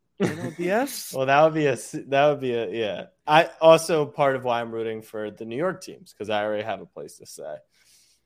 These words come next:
Speaker 1: Anyways, the last thing on here is just fuck you, Eagleson. Didn't show up after
Speaker 2: We'll give
Speaker 1: my
Speaker 2: it to
Speaker 1: big
Speaker 2: him.
Speaker 1: accident.
Speaker 2: After his accident, after you paid for him to literally f-, travel internationally, like, it's not just a baby flight. He has to literally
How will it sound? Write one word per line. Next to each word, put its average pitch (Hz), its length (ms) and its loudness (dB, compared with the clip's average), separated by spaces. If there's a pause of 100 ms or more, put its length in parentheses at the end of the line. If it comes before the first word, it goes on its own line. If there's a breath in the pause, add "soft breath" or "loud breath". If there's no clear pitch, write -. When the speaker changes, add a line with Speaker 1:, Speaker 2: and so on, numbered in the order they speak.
(800)
Speaker 1:
Anyways, 113 920 -4
the 131 60 -8
last 170 300 2
thing 147 180 -2
on 123 160 -4
here 117 200 -4
is 107 160 -8
just 107 220 -14
fuck 110 260 -6
you, 101 120 -10
Eagleson. 101 600 -10
Didn't 110 240 -8
show 101 240 -4
up 104 300 -4 (180)
after 143 120 -2
Speaker 2:
We'll 151 80 -2
give 135 140 0
Speaker 1:
my 135 60 -2
Speaker 2:
it 131 40 -4
to 131 100 -4
Speaker 1:
big 117 80 0
Speaker 2:
him. 131 60 -2
Speaker 1:
accident. 143 520 -10 (420)
Speaker 2:
After 147 260 -4
his 147 120 -2
accident, 151 560 2 (420 soft breath)
after 135 360 0
you 131 560 -8
paid 135 260 -2
for 127 140 -8
him 131 180 -6
to 131 120 -12
literally 135 600 -6
f-, - 180 -20 (120)
travel 123 380 -4
internationally, 113 920 -6 (800)
like, 107 120 -18
it's 113 160 -14
not 113 180 -6
just 107 220 -12
a 104 40 -10
baby 110 300 -6
flight. 104 300 -10
He 110 100 -10
has 101 160 -10
to - 80 -16
literally 110 280 -8